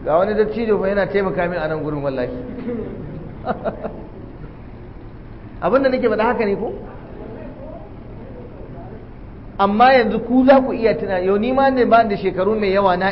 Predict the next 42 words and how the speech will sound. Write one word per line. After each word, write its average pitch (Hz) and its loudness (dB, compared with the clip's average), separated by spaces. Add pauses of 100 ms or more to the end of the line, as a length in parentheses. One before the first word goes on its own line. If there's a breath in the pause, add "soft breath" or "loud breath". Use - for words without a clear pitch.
iya 202 4
tunawa. 165 0 (800)
A 185 8
yanzu 202 8
haka 254 10
a 190 2
kwakwalwata 214 4
ina 233 4
tuno 208 0
ga 180 6
lokacin 202 2
da 185 0
muke 185 -2
zuwa 175 2
muna 175 0
karɓan 160 -4
kaya 165 2 (280 loud breath)
na 175 4
yayanmu 175 6
in 165 -4
ya 165 0
dawo 165 4
daga 151 0
kasu-, - -6
ya 170 2
dawo 170 4
daga 160 0
kasuwa. 131 -4 (460 loud breath)
Kaya 208 8
a 185 0
hannun 190 -2
yayanmu 170 0
in 165 -6
ya 170 -2
dawo 175 2
daga 151 -2
gona. 143 -6 (800)
Fartanya 226 6
ma 190 2
ba 190 2
ma 175 0
bari. 156 -2